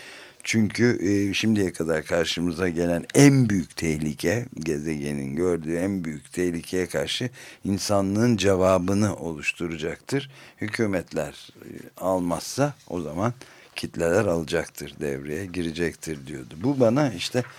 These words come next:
bu yazı tamamen Savaş Emeği'nin de başını çektiği bu erken diyebileceğimiz kitle hareketlerinin,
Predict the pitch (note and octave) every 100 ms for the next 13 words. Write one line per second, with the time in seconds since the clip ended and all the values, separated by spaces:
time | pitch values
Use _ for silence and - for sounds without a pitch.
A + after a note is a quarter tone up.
0 | - - A2 A#2 G#2 F#2 C3+ D3 E2+ -
1 | A2+ A#2 F2 F2+ C3 A#2 G2 G2 F#2 -
2 | - D#2+ F2+ F#2 G#2 F2+ D#2 D#2 E2 F2
3 | F#2 - E2 - - B2 A2 G#2+ A2 -
4 | - - - - - _ - - _ _
5 | - G#2 G#2+ - C#3 C3+ - - - _
6 | _ - F2+ F#2 F#2 D#2+ D#2+ D2+ D2 D2
7 | A2 C3+ - - - _ G2 E2+ E2+ D2
8 | - C#2+ - D2+ C#2+ E2+ B2